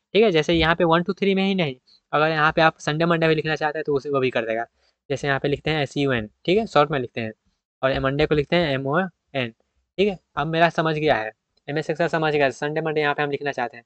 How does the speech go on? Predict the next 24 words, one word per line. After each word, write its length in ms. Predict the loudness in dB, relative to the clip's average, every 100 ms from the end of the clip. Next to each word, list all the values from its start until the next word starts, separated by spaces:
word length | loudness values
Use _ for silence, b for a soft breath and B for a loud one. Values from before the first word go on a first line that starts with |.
| _ _ -6
तो 40 |
पहले 200 | -2 0 0
दोनों 180 | -2
को 80 | -4
select 280 | -2 -2 -2
करना 240 | -2 0
है। 160 | 0 -2 -8 _ _ _ _
अगर 160 | 0 2
एक 160 | 2
ही 80 | 2
को 120 | 2
खींच 180 | 4 2
दीजिएगा 240 | 4 4 4
तो 100 | 2
वहाँ 80 | 0
पे 80 | -2
सिर्फ 160 | -4
Sunday 240 | -4 0 0
Sunday 220 | 0 0
लिखा 220 | 0 0
आ 40 | -2
जाएगा, 200 | -4 -8 -14 _ -2
ठीक 100 |
है। 80 | 0